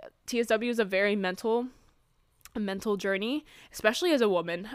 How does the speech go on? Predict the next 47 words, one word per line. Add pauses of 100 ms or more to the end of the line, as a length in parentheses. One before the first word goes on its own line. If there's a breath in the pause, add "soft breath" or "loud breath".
(120)
Uh,
I
can't
speak
to
being
a
man
'cause
I
don't
know
what
that
is,
but,
uh,
<laughs>
but
being
a
woman, (440 loud breath)
um,
and
how
you
perceive
yourself
and,
and
beauty
and (100)
all
of
that,
I
think
that
was
mostly
the
hardest
part (800 loud breath)
of
all
of
this,